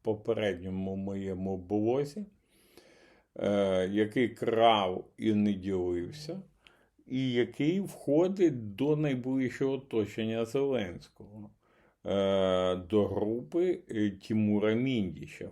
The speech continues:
Фактично Тімур Міндіч просунув, е, цього пана на,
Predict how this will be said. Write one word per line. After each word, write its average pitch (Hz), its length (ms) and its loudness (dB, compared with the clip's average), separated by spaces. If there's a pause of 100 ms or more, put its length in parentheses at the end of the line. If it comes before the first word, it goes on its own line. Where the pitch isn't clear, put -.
Фактично 131 800 -4
Тімур 139 440 -4
Міндіч 101 760 -2
просунув, 101 800 -4 (680)
е, 92 840 -2 (1800)
цього 110 320 8
пана 143 640 0
на, 113 800 -2